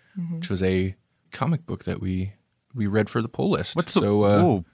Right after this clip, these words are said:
Speaker 3: poll list? Where can people find that?
Speaker 2: Go to grawlix podcast dot com and there's a list. It's a poll that you can vote on.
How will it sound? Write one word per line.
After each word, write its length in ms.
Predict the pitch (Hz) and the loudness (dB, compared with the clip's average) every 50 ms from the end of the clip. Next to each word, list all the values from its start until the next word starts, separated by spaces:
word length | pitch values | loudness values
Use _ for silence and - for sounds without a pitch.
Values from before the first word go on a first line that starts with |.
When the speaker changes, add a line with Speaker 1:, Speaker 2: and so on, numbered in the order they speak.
| _ _ - | _ _ -2
Speaker 3:
poll 200 | - 160 165 123 | 0 0 2 2
list? 300 | 98 95 90 - - - | 2 2 0 0 -2 0
Where 100 | 143 143 | -2 0
can 140 | - 113 107 | 2 0 0
people 240 | 127 131 - 110 | 0 0 -2 -2
find 260 | - - 117 107 95 92 | 0 2 2 2 4 4
that? 340 | 110 139 131 82 73 - _ _ _ _ _ _ _ _ _ _ - - - _ _ _ _ _ | 2 2 2 0 -4 -6 _ _ _ _ _ _ _ _ _ _ -20 -20 -20 _ _ _ _ _
Speaker 2:
Go 100 | - 240 | 4 6
to 80 | 233 139 | 6 8
grawlix 300 | 117 160 160 151 120 - | 8 8 8 8 6 4
podcast 540 | - - 147 143 131 - 147 127 127 - - | 2 2 2 2 4 4 4 4 4 2 4
dot 260 | 123 117 107 - - | 4 4 4 4 2
com 340 | - - 170 202 165 117 98 | 2 4 6 6 6 6 6
and 180 | 104 107 101 | 4 4 4
there's 160 | 104 104 95 98 | 4 4 2 0
a 60 | 92 | -2
list. 560 | 90 98 135 156 120 92 95 - - - - - - - - | -2 2 4 4 4 4 2 -4 -10 -12 -16 -18 -20 -20 -12
It's 160 | - 107 - - | -12 -6 -4 -4
a 80 | 90 | -4
poll 720 | - _ - - - - - 196 190 127 90 87 82 - - | -4 _ -12 -16 -10 2 4 6 6 6 4 0 -4 -6 -2
that 140 | - 98 - | -2 -2 -2
you 80 | 92 87 | -2 -6
can 240 | - - 90 73 82 | -6 -8 -8 -8 -8
vote 400 | 80 82 95 117 135 147 120 90 | -10 -4 2 6 6 6 6 4
on. 380 | 73 - - - - 98 - | 2 -2 -6 -10 -12 -14 -16